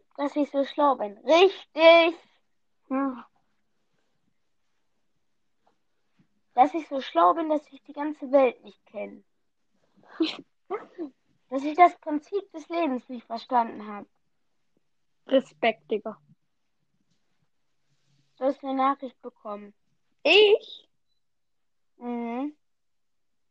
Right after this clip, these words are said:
Speaker 2: Wann?
Speaker 1: Hat auf jeden Fall grad bei dir ge-, gebrummt.
Speaker 2: Bei mir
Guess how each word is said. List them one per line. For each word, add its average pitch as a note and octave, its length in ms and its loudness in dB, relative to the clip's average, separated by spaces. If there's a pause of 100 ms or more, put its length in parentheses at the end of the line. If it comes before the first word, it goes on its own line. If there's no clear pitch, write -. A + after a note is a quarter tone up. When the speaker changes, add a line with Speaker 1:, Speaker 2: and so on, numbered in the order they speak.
(220)
Speaker 2:
Wann? A#3+ 400 2
Speaker 1:
Hat - 80 -20
auf B3 160 -4
jeden D4 260 -8
Fall D#4 140 -6
grad D4+ 220 -4 (180)
bei C#4+ 140 -2
dir C#4 180 -4
ge-, C4+ 220 -4 (280)
gebrummt. B3 720 -6
Speaker 2:
Bei C4 160 2
mir E4+ 160 0